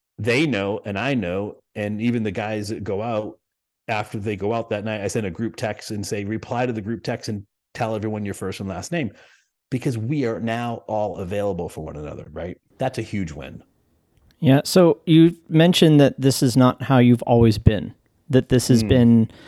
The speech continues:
Speaker 2: a newer shift, maybe, you know, I don't know how long, maybe you can kinda speak to that, how long this last little, "I'm gonna be a good neighbor" kind of thing. But also, could you share what was the process or what life stories or events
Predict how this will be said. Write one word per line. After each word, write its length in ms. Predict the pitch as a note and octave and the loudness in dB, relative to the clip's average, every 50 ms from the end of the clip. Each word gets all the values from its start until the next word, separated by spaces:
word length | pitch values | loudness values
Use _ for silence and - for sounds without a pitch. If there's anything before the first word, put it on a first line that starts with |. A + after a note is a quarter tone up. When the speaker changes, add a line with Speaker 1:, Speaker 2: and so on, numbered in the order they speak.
| - - - - | -20 -12 0 4
Speaker 2:
a 100 | C3 A#2+ | 6 8
newer 420 | A#2+ A#2+ B2+ B2+ B2+ B2 A#2 A2+ | 8 8 8 10 8 8 8 6
shift, 540 | - - - - C3+ A#2+ A2 - - - C3 | 4 2 2 4 4 4 4 2 -2 -2 2
maybe, 500 | B2 A#2+ A#2+ A#2 A#2 A#2 A2+ A2 A#2 - - | 4 4 6 6 4 4 4 4 2 0 -2
you 140 | - C3 A#2 | 0 2 2
know, 160 | A2 G#2+ G#2 | 2 2 2
I 120 | - B2 B2 | 2 2 4
don't 120 | B2 G2+ | 4 6
know 120 | A#2 A#2 A2+ | 6 6 6
how 180 | - B2+ A#2 G#2+ | 6 4 4 6
long, 360 | A2 A#2+ A#2+ A2+ G#2+ A2+ A2+ | 6 6 8 8 8 8 8
maybe 180 | A2+ A2+ A2+ | 8 8 6
you 60 | A2 A2+ | 4 4
can 240 | - A#2 A2+ A2 | 4 2 2 2
kinda 220 | - - A#2 A2+ A2 | 2 0 0 0 0
speak 320 | - - - B2 A#2 - | -2 -2 -2 -2 -2 0
to 100 | - A#2+ A2 | -2 0 2
that, 240 | A2+ A2 A2 G#2 | 4 4 4 2
how 160 | G2+ A#2+ A2 G#2+ | 2 2 2 4
long 260 | A2 A2 A2 A2 A2 | 4 4 4 6 4
this 240 | A2 G#2+ - - - | 4 2 2 0 0
last 380 | A2 G#2 G#2+ G#2+ - - - | 0 2 2 0 0 -2 0
little, 320 | A#2+ A#2 A2 A2 G#2+ G2+ - - - - - - - - _ | 2 4 4 4 2 2 -2 -6 -16 -18 -18 -20 -20 -8 _
"I'm 120 | - B2 B2+ | 4 6 6
gonna 140 | A#2+ A#2+ A2+ | 8 8 6
be 140 | A#2 A#2 A2+ | 6 4 4
a 40 | G#2+ | 4
good 200 | A2+ A2+ G2+ A2 | 4 2 4 6
neighbor" 340 | C3+ E3+ D3+ B2 A#2+ A#2 | 6 6 8 6 6 4
kind 180 | - - A#2 A2 | 4 2 2 2
of 80 | G#2 - | 2 2
thing. 180 | B2 A2+ A2+ | 2 4 4
But 200 | A2 A2 - - _ | 4 4 2 0 _
also, 480 | - D3 D#3+ - - F#3 D#3+ D3+ C#3 - - _ _ _ _ - | 2 4 4 6 6 8 8 8 6 4 0 _ _ _ _ -4
could 180 | - C#3 A#2+ | -2 0 2
you 120 | C3+ C#3+ C#3 | 4 4 4
share 480 | - - - D3+ D#3+ E3+ E3+ E3+ E3 | 4 4 4 6 6 8 8 6 6
what 500 | - - - - C#3 B2+ C#3 E3 A3 - _ _ - | 4 2 -4 -4 0 2 4 4 2 0 _ _ 0
was 180 | C#3 D3 C3+ | 0 2 2
the 100 | - D3 | 2 0
process 580 | - - C3+ C3 C#3 - - D#3 C#3+ C3+ - - | 0 2 2 2 2 2 2 2 2 2 2 0
or 120 | B2+ A#2+ A#2+ | 0 2 2
what 400 | A#2+ B2 C3 C3+ - - - - - _ - - - - _ _ | 2 4 4 2 2 0 -4 -18 -20 _ -20 -20 -20 -20 _ _
life 280 | - C3 B2+ C3+ C#3+ - | 0 4 4 4 4 4
stories 640 | - - - - D3+ B2+ C3+ C3+ C3+ C#3 C3+ C3 B2 B2+ | 2 0 2 2 4 4 6 6 8 8 6 6 6 6
or 120 | A#2+ A#2+ | 6 6
events 580 | A#2 A2 B2 B2 B2+ B2+ C3 - - - - | 6 6 6 6 6 6 4 2 -4 -8 -10